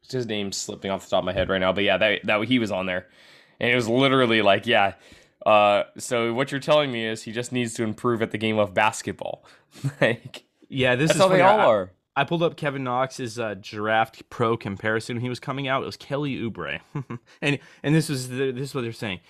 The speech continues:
Speaker 2: "He's raw. He doesn't turn nineteen until August, so he has a lot of room to <laughs> develop." Um, he, he's,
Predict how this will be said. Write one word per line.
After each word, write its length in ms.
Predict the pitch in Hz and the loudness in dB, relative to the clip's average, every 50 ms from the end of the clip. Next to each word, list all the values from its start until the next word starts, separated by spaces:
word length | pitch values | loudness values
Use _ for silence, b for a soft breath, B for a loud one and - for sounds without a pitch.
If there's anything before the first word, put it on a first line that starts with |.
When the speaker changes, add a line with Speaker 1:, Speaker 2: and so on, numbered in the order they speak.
| b b | b b
Speaker 2:
"He's 200 | b 165 143 117 | b -4 -4 -4
raw. 480 | 101 98 117 120 123 127 127 123 123 120 B B B | -4 -2 0 2 4 4 4 4 2 2 B B B
He 160 | B - 156 143 | B -6 -4 0
doesn't 240 | 151 156 139 139 - | 0 0 0 -2 -6
turn 180 | - 135 123 | -6 -6 -4
nineteen 400 | 123 120 123 117 - - 131 123 | -4 -4 -6 -6 -8 -10 -8 -8
until 260 | 120 110 - 127 120 95 | -8 -8 -6 -6 -4 -2
August, 400 | 113 107 113 - - 113 - - | 0 -2 -2 -2 -4 -10 -10 -6
so 100 | - 123 | -6 -6
he 100 | 117 - - - | -6 -6 -8 -6
has 120 | 131 123 123 | -6 -4 -4
a 60 | 117 | -4
lot 240 | 107 113 123 135 135 | -2 0 0 0 0
of 160 | 120 110 - | -2 -6 -6
room 160 | 123 131 143 | -4 -4 -4
to 100 | 123 131 | -4 -6
<laughs> 160 | - - 123 | -10 -10 -12
develop." 600 | 117 - - - 113 117 113 113 120 120 - _ - B 196 202 185 B | -12 -10 -6 -4 -2 -2 0 0 -2 -2 -4 _ -20 B -16 -16 -12 B
Um, 360 | - 131 120 113 104 101 101 - B B B 147 151 B B B B _ - | -2 0 2 2 0 0 -4 -8 B B B -20 -20 B B B B _ -8
he, 180 | 151 120 117 | -8 -6 -6
he's, 360 | 127 131 131 127 113 - - | -6 -6 -6 -6 -6 -10 -14